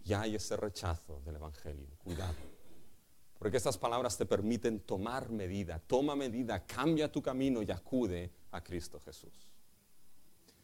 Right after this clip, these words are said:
Porque si no, hay una sentencia final.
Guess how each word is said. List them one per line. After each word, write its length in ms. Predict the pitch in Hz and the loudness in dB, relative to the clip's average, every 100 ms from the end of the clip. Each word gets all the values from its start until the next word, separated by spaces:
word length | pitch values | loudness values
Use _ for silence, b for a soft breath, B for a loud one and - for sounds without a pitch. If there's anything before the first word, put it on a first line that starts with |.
| - - - - - - - - - - - - - | -20 -20 -20 -20 -20 -20 -20 -20 -20 -20 -20 -18 -16
Porque 240 | - - | -8 -2
si 140 | - 110 | 2 4
no, 100 | 139 | 6
hay 100 | 143 | 4
una 140 | 131 | 4
sentencia 540 | 101 101 117 117 - | 2 2 4 2 0
final. 360 | - 87 139 92 | -4 -2 -2 -4